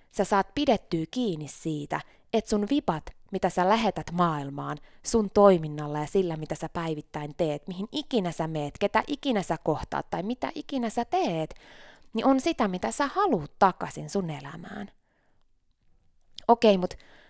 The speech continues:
mä ajattelin, että mä jaan sulle kolme erilaista keinoa siihen, miten omiin vipoihin voi vaikuttaa. Kolme sellaista juttua, jotka on toiminut mulle ja toimii mulle joka päivä. Siis ihan joka ikinen päivä.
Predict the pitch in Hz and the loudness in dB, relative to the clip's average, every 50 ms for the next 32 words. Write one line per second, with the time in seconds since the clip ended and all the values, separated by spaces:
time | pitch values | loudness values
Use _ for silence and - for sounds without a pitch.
0 | _ _ _ 214 247 320 330 - 349 294 262 247 214 214 226 214 262 277 269 240 | _ _ _ 2 2 2 2 2 0 2 2 2 4 2 4 6 6 6 6 6
1 | 202 - 180 175 175 175 - - 247 262 269 254 202 170 165 - 175 180 165 156 | 4 4 2 2 2 0 4 8 10 12 12 12 10 8 4 2 2 2 2 0
2 | 156 156 156 156 - - - - - 202 196 180 165 160 160 160 160 - - 190 | 0 -2 -2 -2 -4 -8 -6 0 2 4 4 4 2 0 -2 -4 -4 -2 0 0
3 | 180 165 160 160 160 165 170 - 165 160 - - 220 214 185 175 165 185 196 - | 0 0 -2 -4 -6 -6 -4 -4 -4 -4 0 0 0 0 0 0 2 2 2 2
4 | - 165 156 156 165 165 175 175 180 233 233 208 180 - - - _ _ - 160 | 2 -2 -2 -2 0 2 2 4 6 6 6 6 4 0 -6 -14 _ _ -2 -2
5 | 160 - - - - - - - 269 302 294 285 233 - 214 202 185 - - 226 | -2 -4 -10 -18 -20 -8 2 4 4 6 6 4 4 4 4 4 2 0 -2 -4
6 | 254 - - - - 170 160 156 - - - - - - - - - - 226 226 | -4 -4 -6 -4 -2 -2 -2 -2 -4 -8 -18 -14 -4 -4 -4 0 4 2 2 4
7 | 240 - 311 302 262 233 220 220 226 240 285 294 247 190 170 165 170 - - - | 6 6 6 6 6 6 4 2 2 6 6 6 6 6 4 2 0 2 6 6
8 | 247 233 202 170 160 160 165 175 175 160 139 143 160 165 160 147 147 147 - 180 | 8 8 8 6 2 -2 -2 -2 -2 -2 -4 -2 -2 0 0 -2 -4 -2 -2 -2
9 | 175 - 254 226 190 156 - - - - - - - - - 151 151 151 - - | 0 0 -2 -2 -2 -4 -6 -8 -10 -10 -12 -14 -16 -4 -2 -2 -2 -2 -6 -10
10 | - - - 170 156 135 151 156 185 226 - - - 151 151 143 - - 190 190 | -16 -12 -10 -10 -8 -6 -4 -4 -4 -4 -6 -10 -8 -8 -6 -6 -2 0 0 0
11 | - - - 160 156 - - 190 180 180 190 208 220 226 - 196 165 147 - - | 0 -2 -8 -8 -8 -8 -8 -8 -2 0 0 0 0 -2 -4 -4 -4 -4 -4 -6
12 | - - 110 208 | -6 -2 -2 -2